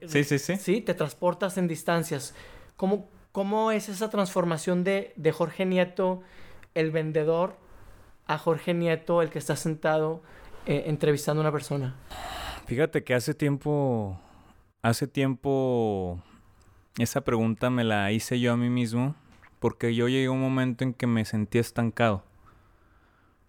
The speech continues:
Speaker 1: Estancado por, por este trabajo. No que no me, no que no me llene, ni que no me, ni, no, ni que, ni, no que no me llene, ni que no esté agradecido, sino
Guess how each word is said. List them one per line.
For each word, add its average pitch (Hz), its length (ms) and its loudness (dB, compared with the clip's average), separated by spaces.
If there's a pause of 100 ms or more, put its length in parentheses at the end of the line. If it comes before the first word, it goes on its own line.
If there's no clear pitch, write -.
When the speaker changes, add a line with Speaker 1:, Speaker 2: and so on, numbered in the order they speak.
(540)
Speaker 1:
Estancado 120 800 0
por, 113 460 -2 (160)
por 117 200 2
este 113 220 -2
trabajo. 123 480 -2 (480)
No 127 260 0
que 139 120 -2
no 135 180 2
me, 127 840 0 (600)
no 117 240 0
que 135 100 -2
no 131 140 2
me 127 180 0
llene, 131 280 2
ni 110 160 2
que 107 160 -4
no 107 240 2
me, 110 840 0
ni, 104 260 0 (100)
no, 107 180 2
ni 117 240 2
que, - 160 -4 (100)
ni, 117 160 -2 (640)
no 123 160 -4
que 165 80 -2
no 170 80 0
me 180 120 2
llene, 180 180 2
ni 170 100 0
que 131 140 -4
no 135 140 0
esté 151 240 -2
agradecido, 139 580 0 (720)
sino 127 540 0